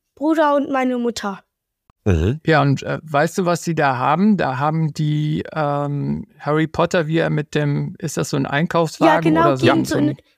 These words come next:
Speaker 1: gegen die Wand
Speaker 3: Ja.
Speaker 1: durchläuft.
Speaker 2: Ja.
Speaker 3: Wie er durch die Wand durchläuft.
Speaker 1: Ja,
Speaker 3: Das
Speaker 1: das
Speaker 3: haben
Speaker 1: hat
Speaker 3: die da
Speaker 1: mein Bruder
Speaker 3: dargestellt.
Speaker 1: gemacht.
Speaker 3: Genau. Ja, witzig,
Speaker 1: Aber die
Speaker 3: genau.
Speaker 1: mussten
Speaker 3: Und
Speaker 1: dann
Speaker 3: ist
Speaker 1: eine
Speaker 3: er wieder
Speaker 1: Stunde
Speaker 3: zurückgekommen?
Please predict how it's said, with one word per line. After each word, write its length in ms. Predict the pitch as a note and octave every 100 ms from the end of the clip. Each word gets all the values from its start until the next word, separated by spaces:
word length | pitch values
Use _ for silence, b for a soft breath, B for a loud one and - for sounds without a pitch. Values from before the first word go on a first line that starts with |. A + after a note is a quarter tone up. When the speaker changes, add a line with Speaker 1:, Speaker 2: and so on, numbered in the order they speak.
| -
Speaker 1:
gegen 240 | E4 E4
die 140 | C4+
Wand 240 | A#3+ D4+ D4
Speaker 3:
Ja. 40 | A#3+
Speaker 1:
durchläuft. 600 | G#3 D3+ G#3+ G#3+ - - _ _ _ -
Speaker 2:
Ja. 240 | G2+ F#2
Speaker 3:
Wie 200 | B2 D#3+
er 140 | D#3+ D#3
durch 220 | D#3 D3
die 160 | D3+ C3+
Wand 240 | C#3 C#3+
durchläuft. 440 | C3 A#2 A#2+ B2
Speaker 1:
Ja, 80 | D#4
Speaker 3:
Das 100 | D#4+
Speaker 1:
das 60 | E4
Speaker 3:
haben 60 | C4
Speaker 1:
hat 60 |
Speaker 3:
die 40 | -
da 80 | D#4
Speaker 1:
mein 80 |
Bruder 220 | C4 - D#4
Speaker 3:
dargestellt. 260 | D4+ B3+
Speaker 1:
gemacht. 380 | B3+ A#3+ - - - _
Speaker 3:
Genau. 180 | B2+ A2+ - _ _ _ _ _
Ja, 380 | F3+ F3 E3+ D3
witzig, 360 | D3+ - - A#3+
Speaker 1:
Aber 160 | B3+
die 80 | B3+
Speaker 3:
genau. 140 | C4
Speaker 1:
mussten 220 | C#4 C#4 C#4
Speaker 3:
Und 60 | C4
Speaker 1:
dann 80 | -
Speaker 3:
ist 80 | A3+
Speaker 1:
eine 60 |
Speaker 3:
er 40 | F3
wieder 120 | F3+
Speaker 1:
Stunde 120 | -
Speaker 3:
zurückgekommen? 840 | C4 E3+ F3+ F3+ F3 F3 F3+ E3+